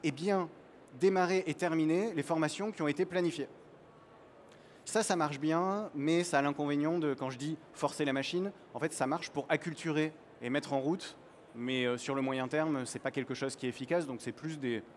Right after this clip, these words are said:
des boosters, on va dire. Deuxième type de booster, euh, pour l'instant, j'ai trouvé douze entreprises en France qui le font, c'est la prime d'intéressement. La prime d'intéressement, il y a deux manières de le faire. En plus, c'est bien parce qu'on implique les représentants du personnel au moment de la négociation des,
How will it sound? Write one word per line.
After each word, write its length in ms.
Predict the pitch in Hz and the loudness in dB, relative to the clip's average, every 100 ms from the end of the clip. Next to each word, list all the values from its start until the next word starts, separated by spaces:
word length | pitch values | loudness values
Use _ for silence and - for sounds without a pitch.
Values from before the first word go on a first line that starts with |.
| - - - - 123 | -20 -20 -20 -16 -4
des 80 | |
boosters, 380 | 143 175 - 135 | -2 -2 0 0
on 60 | 113 | 0
va 80 | 107 | -6
dire. 140 | 104 - - - - - - | -10 -16 -20 -20 -20 -20 -4
Deuxième 300 | 190 202 202 | 0 0 0
type 160 | - 175 | -2 -2
de 100 | 170 | 0
booster, 400 | 160 - 170 170 - - - - 123 | 0 0 0 0 -4 -20 -20 -14 0
euh, 300 | 123 120 - - - - | 2 2 0 -10 -18 -4
pour 100 | 147 | -4
l'instant, 240 | 143 196 | -2 -2
j'ai 100 | 160 | -2
trouvé 220 | - 135 | -2 -2
douze 180 | 135 202 | -2 0
entreprises 440 | 196 - 156 175 | 0 -2 -4 -2
en 60 | 147 | -2
France 260 | - 147 - | -2 -6 -6
qui 80 | |
le 80 | 120 | -8
font, 180 | 120 208 - - - - - - - | -6 -8 -8 -18 -20 -20 -20 -20 -20
c'est 420 | - - 175 190 208 | -12 -2 4 4 2
la 140 | 156 135 | 0 0
prime 240 | - 226 | 2 0
d'intéressement. 500 | 196 170 160 147 127 - - - - - - | 0 2 0 0 -8 -14 -20 -20 -20 -20 -18
La 60 | - | -12
prime 200 | - 175 | -4 0
d'intéressement, 520 | 156 151 143 - 190 | 2 2 0 0 -2
il 80 | 220 | 0
y 20 | |
a 40 | 131 | 0
deux 100 | 196 | 2
manières 300 | 185 180 160 | 2 2 2
de 60 | |
le 80 | 143 | 2
faire. 340 | - 294 - - - - | 0 -4 -6 -16 -14 -12
En 80 | |
plus, 120 | 123 175 | -8 -4
c'est 140 | 147 | -2
bien 160 | 143 151 | 0 -2
parce 140 | 127 | -4
qu'on 120 | 127 | -2
implique 300 | 131 139 156 | -2 -2 -2
les 80 | 143 | 0
représentants 480 | 127 123 131 127 131 | -2 -2 -4 -4 -4
du 100 | 131 | -4
personnel 440 | 127 120 131 131 | -4 -4 -2 -2
au 20 | |
moment 220 | 123 120 123 | 0 0 -2
de 40 | |
la 60 | 117 | -2
négociation 580 | 120 131 127 123 135 | -2 -2 -2 -4 -4
des, 240 | 131 110 | -2 -2